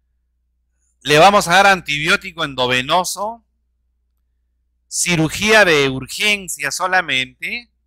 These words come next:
cirugía electiva a los tres meses, o sea, la señora que decirle, "Señora, se va de alta, regrese en tres meses",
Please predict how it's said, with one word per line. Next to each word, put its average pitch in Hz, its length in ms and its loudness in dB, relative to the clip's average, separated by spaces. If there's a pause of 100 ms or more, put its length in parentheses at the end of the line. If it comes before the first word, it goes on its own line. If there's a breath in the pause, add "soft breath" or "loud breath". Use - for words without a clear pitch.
(960)
cirugía 185 600 2
electiva 175 720 2
a 131 40 0
los 120 280 -6
tres 175 340 -4
meses, 143 680 -8 (640)
o 120 100 -20
sea, 147 180 0
la 135 100 0
señora 151 220 -6
que 143 80 -16
decirle, 139 280 -12
"Señora, 147 220 -8
se 139 100 -4
va 160 120 2
de 160 80 2
alta, 139 400 -2 (220)
regrese 135 260 -8
en 135 80 -16
tres 147 180 -8
meses", 139 520 -14